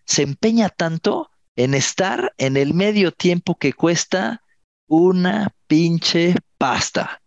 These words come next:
Y recientemente dice, "No, ¿sabes qué? Sí me quedo en el Super Bowl, pero ya el, el show del medio tiempo, pf,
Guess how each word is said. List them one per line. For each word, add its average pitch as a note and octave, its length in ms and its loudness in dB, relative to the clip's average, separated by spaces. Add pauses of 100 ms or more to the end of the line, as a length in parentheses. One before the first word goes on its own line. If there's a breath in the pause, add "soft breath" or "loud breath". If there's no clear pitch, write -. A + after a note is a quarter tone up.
(880)
Y B2+ 80 -2
recientemente E3 720 0
dice, D#3+ 200 2
"No, F3 120 -4
¿sabes - 260 -2
qué? D#3 320 -2 (840)
Sí - 160 0
me A#3+ 100 0
quedo G3 300 0
en D#3 40 -2
el C3 60 -2
Super A#2+ 300 -2
Bowl, C#3 260 2
pero B2 180 -2
ya - 240 -2
el, D#3 200 -8
el E3+ 180 -8
show G3 240 0
del F3 120 2
medio D#3+ 260 2
tiempo, E3 420 0
pf, - 200 -2